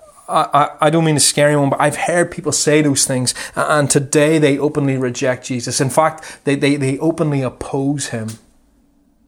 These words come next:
So let me ask you, the challenge that we need to consider for ourselves, churches,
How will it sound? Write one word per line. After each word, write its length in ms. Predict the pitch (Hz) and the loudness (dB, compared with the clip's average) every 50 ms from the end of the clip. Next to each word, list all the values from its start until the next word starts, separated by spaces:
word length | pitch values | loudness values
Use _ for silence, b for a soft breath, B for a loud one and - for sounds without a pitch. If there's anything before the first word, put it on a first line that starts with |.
| _ _ _ _ _ _ _ - - | _ _ _ _ _ _ _ -10 -6
So 180 | - - 143 143 | -4 -2 2 2
let 140 | 151 156 | 4 4
me 160 | 160 156 147 139 | 4 4 4 4
ask 320 | 139 151 151 - - - | 4 4 2 2 0 0
you, 100 | 135 127 | -2 -2
the 80 | 123 120 | -2 -2
challenge 480 | - - - 147 151 156 151 147 135 | -2 0 2 4 4 4 4 2 0
that 80 | 135 135 | 0 0
we 100 | 143 151 | 0 0
need 120 | 151 139 | 0 0
to 40 | 131 | -2
consider 460 | - 139 131 - - 147 143 143 139 | -4 -2 0 0 2 2 2 2 2
for 160 | 135 - 135 | 0 0 0
ourselves, 460 | 127 120 - - 139 139 139 143 139 - | 0 0 0 0 2 2 0 0 -2 -4
churches, 420 | - 139 127 120 - 135 127 | -4 -4 -4 -4 -4 -4 -6